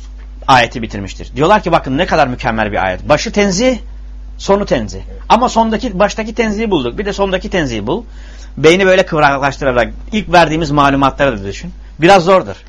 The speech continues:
Speaker 1: Bilemezsen bir sorun yok. Çünkü biraz zordur. İnce bir nokta var. Hamd da alemlerin Rabbi olan Allah'adır.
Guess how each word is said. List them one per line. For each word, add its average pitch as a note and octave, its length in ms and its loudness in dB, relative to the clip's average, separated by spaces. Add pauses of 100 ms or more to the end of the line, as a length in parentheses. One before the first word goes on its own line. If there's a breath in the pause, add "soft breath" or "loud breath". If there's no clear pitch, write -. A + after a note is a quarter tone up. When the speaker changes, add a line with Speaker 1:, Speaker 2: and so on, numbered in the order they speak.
(120)
Speaker 1:
Bilemezsen D#3 560 -2
bir C#3+ 60 -6
sorun C#3+ 280 0
yok. F3+ 240 -4
Çünkü A#2 180 -10
biraz A#2+ 240 0
zordur. A#2+ 320 -4 (960 soft breath)
İnce C3 260 0
bir B2 60 0
nokta A2+ 300 -2
var. - 140 -4 (360 soft breath)
Hamd A3+ 360 2
da E3+ 120 8
alemlerin F#3 540 2
Rabbi E3+ 280 2
olan E3+ 180 0
Allah'adır. C3 480 0